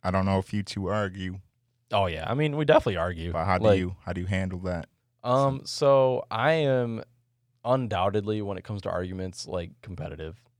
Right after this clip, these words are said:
Speaker 2: for sure. Like, and she's not very. So, <sighs> I mean,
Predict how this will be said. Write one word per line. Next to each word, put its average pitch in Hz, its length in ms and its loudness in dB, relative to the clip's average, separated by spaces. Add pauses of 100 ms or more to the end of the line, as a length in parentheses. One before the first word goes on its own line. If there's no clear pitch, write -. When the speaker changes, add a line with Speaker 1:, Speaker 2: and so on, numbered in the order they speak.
(400)
Speaker 2:
for 92 140 -8
sure. 90 340 -6 (180)
Like, 98 420 0 (380)
and 104 120 -10
she's 110 240 -6
not 90 280 -2
very. 117 340 0 (540)
So, 104 680 -2 (1800)
<sighs> - 20 -14 (640)
I 120 80 -4
mean, 120 400 -4